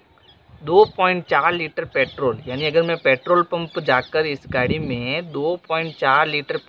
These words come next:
का पेट्रोल भराता हूँ, तो ये गाड़ी जो है तैंतालीस पॉइंट दो किलोमीटर तक दौड़ेगी, ठीक है? तो वो कह रहा है कि अगर मैं एक लीटर ही पेट्रोल भराऊँ,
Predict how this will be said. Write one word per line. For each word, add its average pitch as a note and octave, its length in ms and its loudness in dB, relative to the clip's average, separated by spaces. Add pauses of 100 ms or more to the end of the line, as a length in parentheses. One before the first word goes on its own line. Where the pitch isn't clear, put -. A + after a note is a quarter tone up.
का D#3+ 100 4
पेट्रोल F3+ 540 2
भराता D#3 440 0
हूँ, D3+ 460 0 (460)
तो F#3+ 80 -2
ये F#3+ 160 4
गाड़ी D3+ 320 2
जो F#3+ 200 2
है F#3+ 140 6
तैंतालीस D#3 680 0 (120)
पॉइंट E3 320 0
दो E3+ 260 0
किलोमीटर E3 600 -6
तक F#3+ 160 -2
दौड़ेगी, E3+ 640 4 (480)
ठीक F#3 180 -8
है? C#3 80 2 (420)
तो E3+ 60 -8
वो G3+ 140 4
कह G3+ 200 6
रहा G#3 120 6
है G#3 80 2
कि G#3+ 80 2
अगर G3+ 200 2
मैं A3 160 0 (140)
एक A3+ 280 0
लीटर A#3 380 0
ही A3 220 0
पेट्रोल G3+ 540 4
भराऊँ, D3 560 2